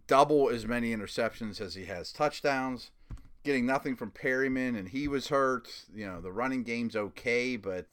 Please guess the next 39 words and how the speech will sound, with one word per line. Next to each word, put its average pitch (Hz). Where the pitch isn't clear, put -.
certainly 107
not 95
enough 90
to -
carry 123
them. 120
The 101
run 113
defense 135
is 117
now 123
becoming 120
a 107
problem, 120
and 147
it 135
looks 180
like 139
it's 113
gonna 117
be 110
one 107
of 98
those 92
situations, 98
too, 95
where 85
the 113
Ravens 127
defense 95
is 78
just 87
gonna 92
be 85
on 80
the -
field 78
so 95
much. 73